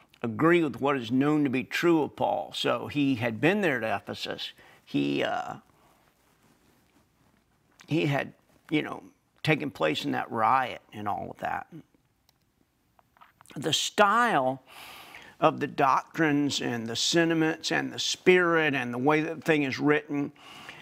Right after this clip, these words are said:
the character revealed are those of Paul. So you don't want to just put this away as non-Pauline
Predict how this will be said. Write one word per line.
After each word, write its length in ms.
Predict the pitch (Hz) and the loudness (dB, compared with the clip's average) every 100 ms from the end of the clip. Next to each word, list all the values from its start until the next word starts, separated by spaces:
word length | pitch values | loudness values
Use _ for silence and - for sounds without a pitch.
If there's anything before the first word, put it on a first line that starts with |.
| - | -4
the 80 | 113 | -4
character 1000 | - - 175 202 202 - - 139 123 131 - - _ | -4 0 2 4 2 0 0 0 0 -6 -18 -20 _
revealed 1000 | 131 139 104 151 180 156 101 80 78 - - _ _ | 2 2 4 2 4 0 -2 -6 -8 -12 -18 _ _
are 160 | 120 123 | 2 2
those 320 | 123 123 120 | 0 -2 -2
of 180 | 120 - | -6 -6
Paul. 480 | - 113 113 - - - _ _ _ _ _ _ _ _ _ _ _ _ _ _ - _ - - - | -2 -2 -2 -8 -14 -20 _ _ _ _ _ _ _ _ _ _ _ _ _ _ -20 _ -18 -16 -6
So 240 | - 165 | 2 2
you 180 | 143 131 | 2 0
don't 340 | 117 202 208 | 0 0 0
want 240 | 165 156 - | 0 0 -2
to 100 | 127 | -2
just 340 | 127 127 - - _ - - - - - - - - | -2 -2 -6 -10 _ -20 -20 -20 -20 -20 -20 -20 2
put 240 | 175 165 | 2 4
this 240 | 147 135 139 | 0 0 -2
away 540 | 110 135 139 123 113 | 2 4 4 2 0
as 240 | 107 104 | -4 -2
non-Pauline 1700 | 113 117 117 120 117 - 127 107 110 113 117 107 95 95 107 175 - | -2 0 -2 -4 -4 0 2 2 0 0 0 -2 -4 -8 -12 -16 -20